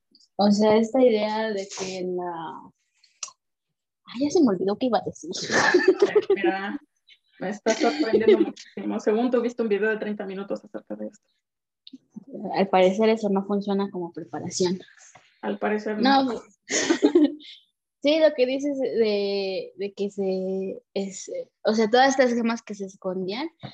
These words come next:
Speaker 1: siendo que cuando llega Steven, y de hecho, este, no dudo que desde el incidente de Garnet también haya habido otras gemas que hubieran dicho, "Wow,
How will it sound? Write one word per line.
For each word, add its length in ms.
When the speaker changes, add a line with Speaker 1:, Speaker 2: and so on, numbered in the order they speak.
Speaker 1:
siendo 260
que 120
cuando 260
llega 420
Steven, 720
y 100
de 140
hecho, 420
este, 760
no 160
dudo 300
que 120
desde 260
el 80
incidente 520
de 120
Garnet 340
también 280
haya 200
habido 260
otras 260
gemas 300
que 120
hubieran 240
dicho, 340
"Wow, 440